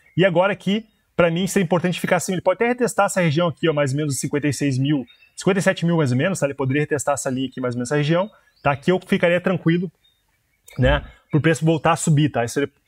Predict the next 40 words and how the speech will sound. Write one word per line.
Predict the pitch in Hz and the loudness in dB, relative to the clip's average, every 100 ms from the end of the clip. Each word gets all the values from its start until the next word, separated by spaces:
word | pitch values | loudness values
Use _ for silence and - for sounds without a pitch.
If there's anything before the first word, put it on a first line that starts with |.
| 143 | -6
seria | - 156 | -2 0
interessante, | 160 160 160 165 156 - _ _ - | 0 0 0 -2 -4 -6 _ _ -4
ah, | 135 143 156 | -2 -2 -4
até | 143 208 | -2 0
inclusive | 208 185 170 | 2 2 4
ver | 156 | 2
essa | 208 180 | 2 -2
queda | - 170 | 0 0
do | 151 | 0
preço | 160 165 | -2 -4
pro | - | -4
cinquenta | 147 156 | -4 -2
e | 160 | 0
sete, | 165 165 - | 0 -2 -2
ter | |
um | 202 | -2
suporte | 202 175 180 180 | 0 0 0 0
aqui | - 175 | -4 -2
pra | |
voltar | 170 170 - 160 | 2 0 2 0
a | |
subir | - 160 | 0 -4
com | 156 | -2
o | 135 | -2
preço. | 139 156 - _ _ | -2 -4 -10 _ _
Pra | - 135 | -2 0
mim, | |
acho | 147 - | 0 -4
que | |
con-, | 156 | -8
considera-, | - 156 - 151 151 | -2 -2 0 0 -2
consideraria | - 151 160 143 143 | -4 -2 0 0 0
isso | 156 | -4
aqui | - 151 _ | -4 -8 _
totalmente | 185 180 165 160 | -2 0 -2 -2
saudável, | 165 147 123 143 143 | 0 0 0 0 -2
na | 135 | -2
minha | 143 | -4
opinião, | 147 135 139 127 | -2 -2 -2 -4
tá? | 110 117 | -4 -4